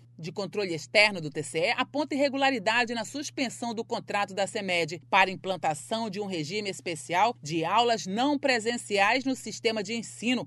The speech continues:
com medidas preventivas à disseminação da covid dezenove. O atual secretário de Educação, Paulderney Avelino, está na mira do Tribunal de Justiça do Amazonas desde dois mil e dezoito,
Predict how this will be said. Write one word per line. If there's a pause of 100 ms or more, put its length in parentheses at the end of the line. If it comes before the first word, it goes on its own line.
com
medidas
preventivas
à
disseminação
da
covid
dezenove. (220)
O
atual
secretário
de
Educação,
Paulderney
Avelino,
está
na
mira
do
Tribunal
de
Justiça
do
Amazonas (100)
desde
dois
mil
e
dezoito,